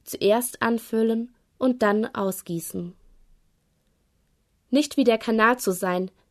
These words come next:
der alles, was er aufnimmt, direkt weitergibt, sondern wie eine Schale. Das wünsche ich Ihnen. Eine Schale,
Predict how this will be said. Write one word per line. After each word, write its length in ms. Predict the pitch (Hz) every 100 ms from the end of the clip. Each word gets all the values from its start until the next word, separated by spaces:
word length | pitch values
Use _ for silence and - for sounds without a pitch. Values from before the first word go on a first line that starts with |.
| -
der 180 | 202
alles, 380 | 220 247 220 -
was 180 | 214 -
er 140 | 220
aufnimmt, 600 | 214 262 - 233 220 214 -
direkt 360 | 208 240 -
weitergibt, 680 | 220 226 240 214 202 208 - _ _ _
sondern 420 | - 240 247 233
wie 160 | 214 190
eine 200 | 196 240
Schale. 560 | - 208 202 185 180 - _ _ _ -
Das 260 | 220 -
wünsche 300 | 233 226 220
ich 200 | 180 170
Ihnen. 320 | - 185 180 180 _ _ _ _ _ _ _
Eine 240 | - 208
Schale, 580 | 202 - 226 240 262 262